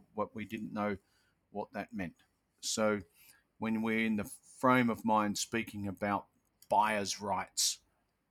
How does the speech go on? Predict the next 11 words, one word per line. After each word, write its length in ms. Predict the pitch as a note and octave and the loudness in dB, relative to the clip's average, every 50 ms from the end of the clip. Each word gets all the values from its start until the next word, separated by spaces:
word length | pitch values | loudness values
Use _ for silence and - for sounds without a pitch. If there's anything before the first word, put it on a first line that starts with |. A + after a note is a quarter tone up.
| _ _ _ _ _ _ | _ _ _ _ _ _
the 60 | - | -6
Strata 420 | - - - - A2+ A2 G#2 G2+ | -6 -4 2 4 4 4 4 2
Titles 480 | G2 - - A2+ G#2 G2+ F#2+ F2 E2+ - | -2 0 0 2 2 2 0 -4 -4 -4
Act 380 | G2 F2+ - - - - - - _ _ _ _ _ _ - | -4 -4 -6 -8 -12 -16 -16 -16 _ _ _ _ _ _ -10
in 160 | G#2+ G2 F#2 | -8 -8 -6
the 60 | F#2 | -8
protection 760 | F2 - - F2+ - - - - B2+ B2 - - - G#2+ G2+ | -8 -10 -14 -16 -8 -6 0 0 0 0 0 -4 -4 -2 -4
of 320 | G2 F#2 E2+ - - - - _ _ _ _ | -4 -6 -8 -10 -14 -18 -20 _ _ _ _
purchasers 800 | - A#2+ A#2 G#2+ - - G#2 - - - G2 G2 F#2+ - - - - _ _ _ _ _ _ _ _ _ _ | 0 2 2 2 2 0 -2 -2 -2 -2 -4 -4 -4 -4 -6 -6 -8 _ _ _ _ _ _ _ _ _ _
aspects, 500 | - G#2 G#2 - - - - A2+ G2+ - | -4 -2 -2 -2 -4 -4 -4 -6 -6 -6
prote-, 360 | - - F#2 - - G#2+ G2+ | -12 -20 -14 -8 -6 -6 -6